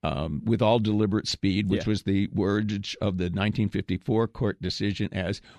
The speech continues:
Speaker 1: when hell freezes over. <laughs>
Speaker 2: Yep. Yep. That was all the late sixties after the sixty-five Civil Rights Act was actually passed into law. And, you know, you took some time to digest all that.
Speaker 1: And, and it, and it really changed culture.
Speaker 2: Right.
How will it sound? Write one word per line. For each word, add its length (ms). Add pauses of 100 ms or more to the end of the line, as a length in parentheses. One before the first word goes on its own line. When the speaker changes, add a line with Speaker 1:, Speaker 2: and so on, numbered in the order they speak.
Speaker 1:
when 180
hell 300
freezes 500 (100)
over. 320 (140)
<laughs> 80
Speaker 2:
Yep. 260 (460)
Yep. 240 (120)
That 180
was 160
all 160
the 100
late 280
sixties 440
after 280
the 100
sixty-five 640
Civil 220
Rights 260
Act 200
was 240 (420)
actually 400
passed 380
into 160
law. 300
And, 320
you 140
know, 140
you 260 (560)
took 160
some 160
time 280
to 60
digest 560
all 180
that. 220 (240)
Speaker 1:
And, 260
and 140
it, 140 (180)
and 140
it 100
really 240
changed 320
culture. 320 (120)
Speaker 2:
Right. 220